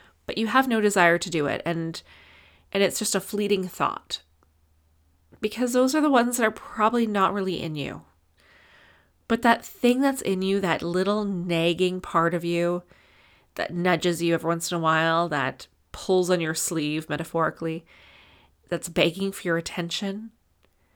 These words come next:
that part of you that just aches to be brought into actuality, to be brought into fruition,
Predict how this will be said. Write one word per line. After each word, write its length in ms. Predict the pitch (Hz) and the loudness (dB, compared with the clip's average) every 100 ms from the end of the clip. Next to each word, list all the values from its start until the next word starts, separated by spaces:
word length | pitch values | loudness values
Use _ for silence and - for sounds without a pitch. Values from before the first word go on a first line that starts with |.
| _ _ _ | _ _ _
that 220 | 190 - | 0 0
part 440 | - - 254 277 269 | -4 0 6 6 6
of 140 | 233 | 4
you 240 | 202 175 165 | 2 2 2
that 200 | 165 - | 0 0
just 280 | 170 165 - - | 0 -2 -8 -4
aches 800 | 202 262 277 185 - - - - | 2 4 4 2 -4 -6 -6 -6
to 160 | - | -6
be 500 | 180 180 180 180 - - _ _ | -4 0 0 0 -4 -12 _ _
brought 520 | 175 165 185 233 233 | -6 4 8 10 8
into 260 | 202 185 202 | 2 -6 -2
actuality, 880 | 156 - - 175 185 226 202 160 147 | -2 -2 -2 2 4 4 0 -4 -6
to 120 | - | -6
be 80 | 165 | -6
brought 260 | 170 180 | 0 0
into 180 | 208 208 | 0 -6
fruition, 680 | - 170 170 - 185 156 | -8 -4 -2 -2 -2 -4